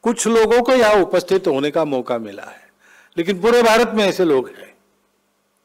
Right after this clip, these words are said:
लेकिन इस लोक की बात नहीं, परलोक में भी अपनी गति को साध लिया, ये उन्होंने अपनी तपस्या से कर लिया है। उनके लिए प्रार्थना करना हमारा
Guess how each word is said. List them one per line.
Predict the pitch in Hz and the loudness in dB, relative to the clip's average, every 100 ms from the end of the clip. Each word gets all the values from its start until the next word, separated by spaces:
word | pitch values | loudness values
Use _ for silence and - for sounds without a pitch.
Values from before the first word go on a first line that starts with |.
| _ _ _ _ _ _ _ _ _ _ _ - | _ _ _ _ _ _ _ _ _ _ _ -8
लेकिन | 156 208 | -6 -6
इस | - 196 190 | -2 -2 0
लोक | 233 233 226 | 2 2 0
की | 247 | 0
बात | 202 202 202 | 2 0 0
नहीं, | 180 185 214 | -2 -2 -2
परलोक | - 170 185 214 226 220 | 0 0 2 2 2 0
में | 226 220 | 0 2
भी | 240 311 | 2 2
अपनी | 277 269 226 220 | 2 2 0 0
गति | 202 208 | -2 -2
को | 196 185 | -2 -2
साध | 151 135 | 0 -4
लिया, | 113 113 90 - _ _ _ _ _ | -6 -8 -10 -20 _ _ _ _ _
ये | 202 226 | 0 2
उन्होंने | 214 240 240 | 4 4 4
अपनी | 240 208 247 | 2 0 -2
तपस्या | 220 208 - 233 | 0 0 0 0
से | 220 247 | 2 0
कर | - 127 | 0 -4
लिया | 123 104 87 | -4 -8 -12
है। | - - _ _ _ _ _ _ _ _ _ _ _ _ _ _ _ _ _ _ _ _ _ _ _ - | -18 -20 _ _ _ _ _ _ _ _ _ _ _ _ _ _ _ _ _ _ _ _ _ _ _ -6
उनके | 170 214 | -2 0
लिए | 214 226 | 2 2
प्रार्थना | 220 165 175 208 214 | 2 2 2 2 0
करना | 196 208 247 | 2 2 2
हमारा | 233 170 190 | 2 2 2